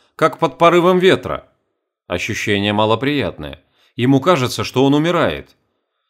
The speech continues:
Осиная королева попросту скормила ему отраву, и он её проглотил. Он чувствует, как яд растекается по его телу, вызывая мерзкую жгучую боль во всех артериях. Он жалеет, что понадеялся на королеву.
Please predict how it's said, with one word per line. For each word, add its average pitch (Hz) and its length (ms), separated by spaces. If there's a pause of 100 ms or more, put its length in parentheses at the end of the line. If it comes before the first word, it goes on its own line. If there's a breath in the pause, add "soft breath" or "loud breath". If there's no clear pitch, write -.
(120)
Осиная 170 480
королева 151 480
попросту 156 460
скормила 165 460
ему 165 260
отраву, 156 540 (200 soft breath)
и 117 100
он 165 160
её 160 280
проглотил. 165 800 (680)
Он 107 160
чувствует, 110 580 (280 soft breath)
как 123 220
яд 147 280
растекается 135 680
по 131 120
его 131 200
телу, 123 440 (220 soft breath)
вызывая 143 500
мерзкую 160 480
жгучую 170 440
боль 160 280
во 233 120
всех - 280
артериях. 131 600 (580)
Он 107 160
жалеет, 123 460
что - 180
понадеялся 120 680
на 113 80
королеву. 117 640